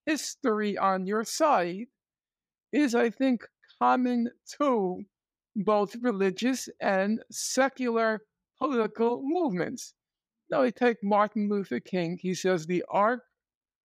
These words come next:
of ju-, uh, um, the arc of history is long, but it bends towards justice." Now, admittedly, Martin Luther King was a religious person, uh, but that's also a secular belief.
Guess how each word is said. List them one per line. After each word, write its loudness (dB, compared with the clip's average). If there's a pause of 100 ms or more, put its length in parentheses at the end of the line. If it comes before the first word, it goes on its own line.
(140)
of -2
ju-, 0
uh, 0
um, -2 (920)
the 0
arc 2
of -6
history -2
is -6
long, 0 (260)
but -2
it -6
bends -2
towards -4
justice." -4 (540)
Now, 4
admittedly, 0
Martin 0
Luther -2
King -4
was -2
a -6
religious -4
person, 0 (560)
uh, 0 (420)
but 0
that's 0
also 0
a 2
secular 0
belief. -4